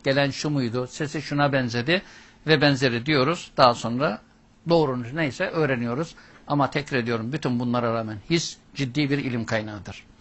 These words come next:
Ve hüküm kaynağıdır. Şer'i hükümler dedik efendim. Şer'i hükümler biliyorsunuz bunu, e, sık sık üzerinde duracağız ama kestirmeden gidiyorum anlayasınız diye neyi kastettiğimizi.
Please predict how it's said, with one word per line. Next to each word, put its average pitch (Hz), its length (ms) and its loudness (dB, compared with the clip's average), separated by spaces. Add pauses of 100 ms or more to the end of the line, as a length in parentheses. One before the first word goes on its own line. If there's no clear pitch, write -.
(1000)
Ve 175 80 8
hüküm 170 300 2
kaynağıdır. 120 680 -4 (500)
Şer'i 226 680 4
hükümler 170 500 4
dedik 123 240 2
efendim. 107 460 0 (1700)
Şer'i 220 520 4
hükümler 170 840 4 (280)
biliyorsunuz 147 920 0
bunu, 160 400 0
e, 160 140 -4 (720)
sık - 260 -2
sık 156 260 -6 (100)
üzerinde 143 520 2
duracağız 143 400 -2
ama 127 280 -2 (260)
kestirmeden 170 760 0
gidiyorum 113 380 -2
anlayasınız 131 640 2
diye 113 180 -2
neyi 127 200 -2
kastettiğimizi. 120 840 -2